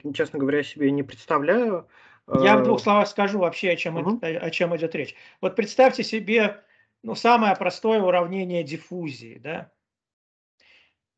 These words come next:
Speaker 2: П-, понятно,
Speaker 1: Пред-,
Speaker 2: да, что такое уравнение
Speaker 1: представил.
Speaker 2: диффузии?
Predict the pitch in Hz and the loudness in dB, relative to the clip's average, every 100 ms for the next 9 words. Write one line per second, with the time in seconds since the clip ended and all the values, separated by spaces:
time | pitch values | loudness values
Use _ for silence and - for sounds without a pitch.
0 | _ _ _ _ - - 175 180 - - | _ _ _ _ -14 -2 0 0 -4 -6
1 | - 180 - 151 139 131 139 127 123 127 | -6 -6 -6 -10 -12 -8 -2 -2 -2 -2
2 | 120 139 185 220 | 0 -2 -2 -6